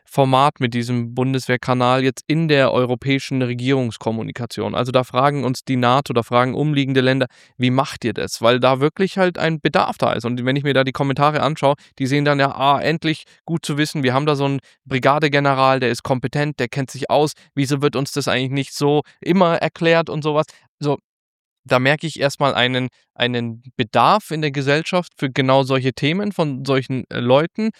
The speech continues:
Das ist ja auch ein Grund, warum ich überhaupt da bin und darüber spreche, weil es eben dort den Wunsch gibt, da mehr zu hören. Und, äh, gleichzeitig ist es natürlich auch dann, dann unsere Aufgabe und was man auch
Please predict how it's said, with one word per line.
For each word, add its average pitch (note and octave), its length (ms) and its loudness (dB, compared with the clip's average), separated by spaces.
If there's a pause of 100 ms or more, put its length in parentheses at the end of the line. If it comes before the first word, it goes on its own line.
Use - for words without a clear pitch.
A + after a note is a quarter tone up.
(140)
Das A#2+ 80 -2
ist A#2 60 -2
ja A#2+ 80 6
auch A#2 200 2
ein B2+ 120 -2
Grund, C3 260 0
warum B2+ 240 2
ich C3 140 -4
überhaupt A#2+ 380 -2
da B2 180 4
bin D#3+ 160 -2
und C3+ 140 -2
darüber B2 440 2
spreche, D3 500 -2
weil B2+ 180 2
es B2 120 -4
eben B2+ 320 -2
dort B2 260 2 (800)
den B2+ 280 0
Wunsch F3+ 360 0
gibt, F#3+ 280 0
da C#3 140 0
mehr B2+ 240 2
zu A#2 200 -2
hören. D#3 360 0 (600)
Und, C#3 500 -2
äh, C3+ 160 -4
gleichzeitig D#3 760 0
ist - 160 -4
es - 240 -6
natürlich D3+ 760 -2
auch C#3 340 2 (560)
dann, B2+ 400 0
dann B2+ 340 0
unsere A#2+ 340 -4
Aufgabe B2 580 2
und C3+ 140 -2
was C3+ 160 -2
man C3 160 2
auch A#2+ 260 -2